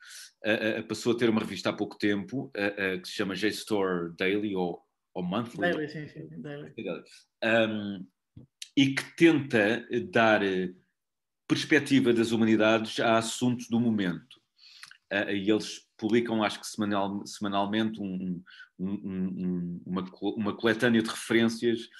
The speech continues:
Speaker 1: eh, eh, sobre determinados assuntos, de referências académicas sobre determinados assuntos da atualidade do momento.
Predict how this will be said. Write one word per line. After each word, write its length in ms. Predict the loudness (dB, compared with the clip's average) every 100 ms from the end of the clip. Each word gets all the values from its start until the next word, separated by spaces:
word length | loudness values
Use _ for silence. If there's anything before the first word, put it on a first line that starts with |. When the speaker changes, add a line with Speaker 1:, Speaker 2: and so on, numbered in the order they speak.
| -20 -20 _ -2
Speaker 1:
eh, 320 | 0 2 0
eh, 80 | -2
sobre 400 | -2 2 2 0
determinados 480 | -4 0 2 2 -2
assuntos, 400 | -6 -6 -8 -10
de 340 | -8 -8 -10
referências 380 | -2 0 2 0
académicas 600 | 2 4 4 4 0 -2
sobre 200 | -4 -6
determinados 580 | -4 -2 0 -2 -4 -16 _ -8 -4
assuntos 400 | -4 -2 -2 2
da 140 | 2
atualidade 600 | 2 0 0 2 2 0
do 80 | -4
momento. 320 | -6 -6 -8